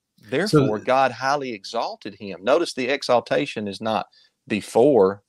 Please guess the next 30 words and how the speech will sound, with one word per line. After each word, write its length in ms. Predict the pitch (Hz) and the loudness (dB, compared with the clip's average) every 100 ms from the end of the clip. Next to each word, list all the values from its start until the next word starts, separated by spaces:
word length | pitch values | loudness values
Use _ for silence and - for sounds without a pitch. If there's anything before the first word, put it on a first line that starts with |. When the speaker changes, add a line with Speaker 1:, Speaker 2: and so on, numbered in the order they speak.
| _ | _
Speaker 2:
he's 180 | 110 95 | -10 -8
a 60 | |
man. 300 | 92 92 98 - - - | -8 -8 -10 -12 -20 -2
The 100 | 120 | 2
Speaker 1:
Sure. 40 | 117 | 4
Speaker 2:
exaltation 640 | 110 107 - 123 123 117 | 6 4 2 -2 -2 -6
is 140 | 98 - _ | -6 -10 _
after, 640 | 120 143 165 - 98 85 - _ _ _ _ _ | -4 -4 -4 -8 -12 -12 -14 _ _ _ _ _
after 400 | 117 135 143 120 | -4 -4 -4 -12
he 360 | 104 107 101 98 _ - | -10 -10 -10 -16 _ -10
submits 400 | 117 113 107 - | -4 -4 -4 -8
himself 580 | 95 - 98 90 - _ _ _ - | -8 -4 -2 -4 -8 _ _ _ -4
even 180 | 110 92 | 0 0
Speaker 1:
Right. 100 | 107 | -2
Speaker 2:
to 140 | 104 | -4
death 320 | 92 110 110 | 0 0 0
on 100 | 107 | -4
the 60 | 95 | -8
cross. 540 | - 113 117 101 - | 0 2 2 0 -6
And 120 | 101 98 | -8 -4
then 100 | 160 | -4
he's 140 | 139 | -4
given 300 | 131 123 110 | -4 -4 -4
the 60 | 107 | -4
name 300 | 110 110 101 | -4 -4 -4
above 240 | 101 98 | -4 -2
every 240 | 110 117 | -4 -6
name, 300 | 107 98 92 | -10 -12 -12
which 160 | 95 - | -6 0
I 180 | 107 | 0